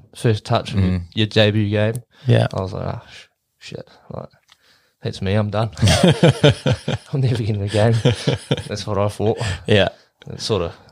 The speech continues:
Speaker 1: hammered in my head. But, yeah, now I'm just next job focus.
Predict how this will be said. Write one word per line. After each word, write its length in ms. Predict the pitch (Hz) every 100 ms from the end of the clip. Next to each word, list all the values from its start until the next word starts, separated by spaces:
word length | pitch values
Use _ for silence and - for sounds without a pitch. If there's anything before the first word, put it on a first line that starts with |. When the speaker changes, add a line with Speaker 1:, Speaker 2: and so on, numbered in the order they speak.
| -
Speaker 1:
hammered 280 | 104 98
in 100 | 101
my 100 | 92
head. 220 | 95 101 - _ _
But, 340 | 85 98 92 -
yeah, 320 | 98 92 92 - -
now 260 | 120 101
I'm 240 | 92 98 107 _ _ - - _ -
just 200 | 95 - _ _ -
next 200 | 92 -
job 200 | 92 98
focus. 440 | 98 104 107 -